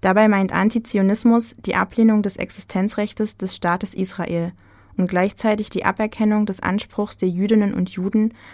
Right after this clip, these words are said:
auf nationale Selbstbestimmung. Obwohl Antisemitismus und Antizionismus nicht gleichzusetzen sind, muss bei vielen Aussagen bemerkt werden, dass in ihnen antisemitische Projektionen mitschwingen.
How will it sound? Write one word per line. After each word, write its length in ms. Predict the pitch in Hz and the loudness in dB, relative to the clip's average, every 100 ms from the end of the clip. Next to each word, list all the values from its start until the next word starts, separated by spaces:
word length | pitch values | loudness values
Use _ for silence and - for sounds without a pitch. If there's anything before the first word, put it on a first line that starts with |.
| - - | -16 -6
auf 160 | 190 | 0
nationale 640 | 190 190 - 202 185 185 | 2 0 -2 0 2 0
Selbstbestimmung. 840 | 185 170 - - - 180 170 175 180 _ - _ - - | -2 -4 -6 -12 -8 -6 -4 -6 -8 _ -20 _ -20 -4
Obwohl 300 | 190 190 208 208 | -4 2 2 4
Antisemitismus 1000 | 202 220 214 208 190 - 208 233 226 226 | 2 2 2 2 2 -2 2 4 4 2
und 180 | 185 | -4
Antizionismus 1000 | 175 190 220 - - 208 208 - 208 - 196 | -2 -2 -2 -6 -2 0 2 2 0 0 -4
nicht 200 | 185 - | -4 -4
gleichzusetzen 760 | 175 202 - 208 202 - 202 | -2 -2 -4 -4 -4 -2 -4
sind, 340 | 202 208 - - - - - - | 0 0 -2 -14 -20 -20 -12 -2
muss 200 | 196 - | -2 2
bei 140 | 190 | 0
vielen 360 | 185 233 240 233 | 2 4 4 6
Aussagen 540 | 202 214 - 202 202 196 | 2 2 0 -2 0 0
bemerkt 440 | 185 185 214 - | 0 0 -2 -2
werden, 360 | 202 202 208 226 | 0 2 0 -2
dass 240 | - 190 - | -4 -4 -2
in 140 | 185 | -2
ihnen 320 | 202 214 214 - | 2 2 2 2
antisemitische 760 | 190 202 190 196 190 202 - | 0 0 0 2 2 -2 -10
Projektionen 800 | 196 - 185 180 - 180 190 196 | -8 -4 -4 -4 -8 -2 0 2
mitschwingen. 560 | 190 185 - 175 170 | 0 -2 -8 -6 -4